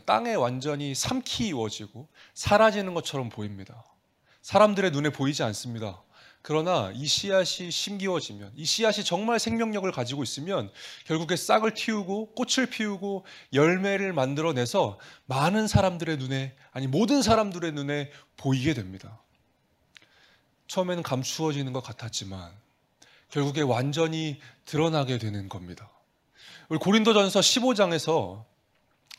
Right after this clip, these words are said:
사도 바울은 부활에 대해서 설명하면서 이 씨앗이 심기우고 결국에 열매를 맺는 것으로 비유한 적이 있습니다. 고린도전서 십오 장 말씀을 한번 찾아가 보겠습니다.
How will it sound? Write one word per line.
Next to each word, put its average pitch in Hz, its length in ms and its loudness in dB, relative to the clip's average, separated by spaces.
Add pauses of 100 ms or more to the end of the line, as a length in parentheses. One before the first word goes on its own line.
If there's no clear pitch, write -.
사도 190 280 2
바울은 160 480 4 (320)
부활에 226 480 6
대해서 170 320 0
설명하면서 139 1040 -4 (320)
이 170 180 -8
씨앗이 220 840 0 (500)
심기우고 214 760 0
결국에 151 420 -4
열매를 143 400 0
맺는 123 360 -4
것으로 117 540 -4
비유한 165 520 -2
적이 135 180 -6
있습니다. 101 340 -10
고린도전서 180 560 2
십오 247 300 6
장 214 160 6
말씀을 135 320 2
한번 127 160 -4
찾아가 170 320 2
보겠습니다. 107 580 -6